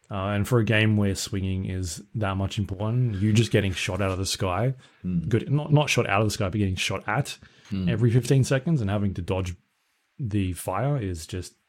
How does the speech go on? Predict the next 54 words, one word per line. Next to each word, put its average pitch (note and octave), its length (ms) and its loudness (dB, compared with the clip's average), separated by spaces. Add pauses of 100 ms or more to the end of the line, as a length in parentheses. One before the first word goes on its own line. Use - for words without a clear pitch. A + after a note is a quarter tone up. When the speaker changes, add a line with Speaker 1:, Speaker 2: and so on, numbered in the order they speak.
(120)
Speaker 1:
extremely F#2+ 420 -4
tedious. F2 500 -10 (540)
Speaker 2:
And A2 160 4
Speaker 1:
Um, G#2+ 280 2 (280)
Speaker 2:
even F3+ 300 8
with E3+ 160 6
the B2+ 60 -2
slow G#2+ 340 2
swinging, G2+ 400 -2
I F#2+ 120 0
didn't F2+ 180 0
have E2 140 0
that D#2+ 200 -2
big E2 160 0
a - 20 -4
problem E2 440 -2
with, F2 260 -4
uh, F2 340 0
with E2+ 200 -4
that G2+ 260 -4
'cause E2+ 140 -6
I'm E2 140 -2
really D#2 220 -8
good D#2+ 160 -8
at F2 80 -8
swinging, G2 380 -4
but F#2 180 -2
I D#2 80 -6
can - 160 -10
see F2 220 -2
how D2+ 140 -2
that D2+ 180 -4
would C2+ 140 -8
be, C#2 280 -8
uh, C#2 100 -10 (560)
an F2 120 0
issue. F2 260 -2
No, A2+ 260 4 (260)
um, E3+ 640 8 (300)
I - 80 0
think G#3+ 200 6
he, E3+ 240 6
we B2+ 260 2
talked C#3 220 6
about A2+ 160 4
this G2+ 240 -2
when F2 680 4
the F#2 120 -4
game E2+ 220 0
first E2+ 280 -2
came D#2+ 160 -4
out. C#2 180 -2
It D2+ 80 -6
was F2 420 -2